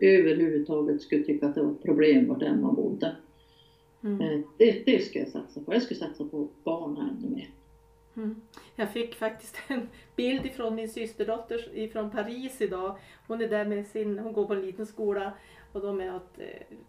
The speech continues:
Speaker 2: var-, ja, de gör en Europaresa var tredje år. Och, eh, hon skickar en bild ifrån Paris idag. Jag tror att det är en enorm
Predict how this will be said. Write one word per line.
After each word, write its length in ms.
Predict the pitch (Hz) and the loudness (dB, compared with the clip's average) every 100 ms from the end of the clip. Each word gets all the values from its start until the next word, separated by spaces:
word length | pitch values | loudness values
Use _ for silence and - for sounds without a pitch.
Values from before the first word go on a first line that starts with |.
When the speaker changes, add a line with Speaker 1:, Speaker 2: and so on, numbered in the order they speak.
| _ | _
Speaker 2:
var-, 240 | - 175 - | -10 -10 -6
ja, 140 | 180 | -4
de 140 | 214 202 | 0 0
gör 380 | 202 180 175 196 - - | 0 -2 -4 -8 -14 -8
en 140 | 202 | -2
Europaresa 760 | 196 202 190 196 247 240 214 160 | 0 0 -2 -6 -4 -6 -6 -8
var 80 | |
tredje 420 | - - 180 175 214 | -8 -8 -8 -4 -2
år. 280 | 214 - - - - _ _ - | -2 -6 -12 -20 -20 _ _ -14
Och, 400 | 214 190 190 - | -10 -10 -10 -14
eh, 240 | - - 208 - _ _ | -10 -10 -12 -14 _ _
hon 180 | 220 214 | -8 -6
skickar 560 | 208 185 - 190 190 190 | -6 -8 -10 -12 -10 -10
en 120 | 185 | -6
bild 260 | 190 190 196 | -4 -4 -8
ifrån 380 | 196 202 196 - | -12 -12 -12 -10
Paris 440 | 208 220 208 - | -10 -10 -12 -12
idag. 340 | 220 226 - - | -10 -8 -10 -12
Jag 180 | 208 - | -18 -18
tror 80 | 208 | -20
att 120 | - _ | -20 _
det 80 | 202 | -8
är 40 | |
en 80 | 202 202 | -8 -6
enorm 760 | 202 214 269 240 - 160 170 | -6 -4 -4 -6 -6 -12 -12